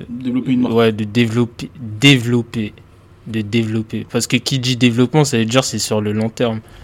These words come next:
Speaker 1: Clairement.
Speaker 2: Et s-, au moins sur le moyen terme. Et, et en vrai, pour te développer, t'es obligé d'apprendre. Sauf que si tu fais que de la précommande, tu vas pas, je pense, hein, en termes d'apprentissage,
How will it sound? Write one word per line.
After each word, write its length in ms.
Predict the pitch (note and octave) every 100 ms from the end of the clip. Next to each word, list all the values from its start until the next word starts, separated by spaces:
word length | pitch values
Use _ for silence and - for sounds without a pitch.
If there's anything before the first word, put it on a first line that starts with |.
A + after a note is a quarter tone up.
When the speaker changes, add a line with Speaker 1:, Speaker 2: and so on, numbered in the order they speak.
| -
Speaker 1:
Clairement. 260 | C3 A#3+
Speaker 2:
Et 40 | B3
s-, 340 | - - - -
au 220 | - A#2+
moins 220 | C3+ C#3+ C3+
sur 160 | B2
le 60 | A#2+
moyen 320 | A#2+ B2 A#2+
terme. 340 | - C#3+ B2+ A#2
Et, 240 | A2 G#2+ - - - - -
et 200 | A2 A2+
en 120 | A2+
vrai, 340 | A#2+ D#3 D#3 D#3 - - - - -
pour 180 | B2 -
te 80 |
développer, 680 | B2+ A#2+ B2+ C3 B2+ D#3+ F3
t'es 160 | E3+ C3+
obligé 340 | A#2+ C3 C#3+
d'apprendre. 560 | C3+ B2+ - C3+ A#2+ G#2 - - - - -
Sauf 320 | - - C3 -
que 560 | C3 B2 B2 A#2+ A#2
si 240 | A#2 - C3+
tu 160 | -
fais 220 | B2 B2+ A#2
que 240 | - F3+
de 140 | F3 D3
la 100 | D3+
précommande, 680 | - D3+ D3+ D#3 F#3 D#3 A#2 - - - - - - - -
tu 140 | C3
vas 160 | A#2+ A#2
pas, 540 | - E3+ E3 E3 - - - - -
je 120 | D#3+
pense, 300 | - F#3+ -
hein, 260 | E3+ D#3 D#3 - - -
en 100 | B2+
termes 240 | - C3+ C3+
d'apprentissage, 880 | C3 - C3+ C3 - F3 C#3 -